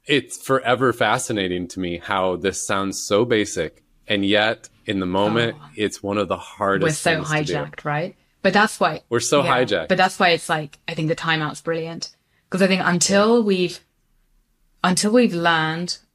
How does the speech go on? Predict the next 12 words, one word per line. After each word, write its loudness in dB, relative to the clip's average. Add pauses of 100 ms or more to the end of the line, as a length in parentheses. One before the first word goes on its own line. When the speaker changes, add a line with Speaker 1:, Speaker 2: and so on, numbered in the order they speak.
(240)
Speaker 2:
that 0
or -4
trained 0
that -2
muscle -4
of -8
being -2
able -2
to -6
just -6 (920)
breathe -2
and -2